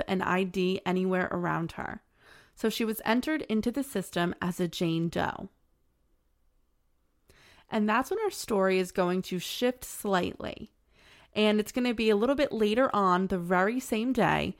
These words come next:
at six forty-two P M, the Chesapeake Police received a phone call from a man named Tom Bonney.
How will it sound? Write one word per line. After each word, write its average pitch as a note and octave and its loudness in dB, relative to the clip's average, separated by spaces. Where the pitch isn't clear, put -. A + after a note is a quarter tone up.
at - 2
six - -6
forty-two C4+ 0
P - -4
M, D#3+ 0
the G#3+ 4
Chesapeake D4+ 0
Police G3+ 2
received G3+ -6
a D4 -2
phone F3+ 0
call E3+ 0
from G#3+ -2
a C4 0
man F3+ 2
named F3 -2
Tom G3+ 0
Bonney. E3+ -4